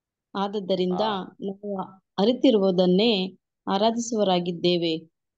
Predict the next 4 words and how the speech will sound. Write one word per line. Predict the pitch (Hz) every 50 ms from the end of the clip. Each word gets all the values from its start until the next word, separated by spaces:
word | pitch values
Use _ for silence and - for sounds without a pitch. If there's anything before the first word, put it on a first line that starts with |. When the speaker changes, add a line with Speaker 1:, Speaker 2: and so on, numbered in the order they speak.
| _ -
Speaker 1:
ನೀವು | 214 214 220 208 202 196 196
ಅರಿಯದೇ | 196 202 233 262 285 269 269
ಇರುವಂತದನ್ನು | 262 233 208 202 196 196 196 185 190 190 185 185 180 185 - _ _ _ _ - 180 175 190 196 208 233 240 220
ಆರಾಧಿಸುವವರು. | 196 185 185 190 180 175 185 - - 185 175 170 170 165 165 - -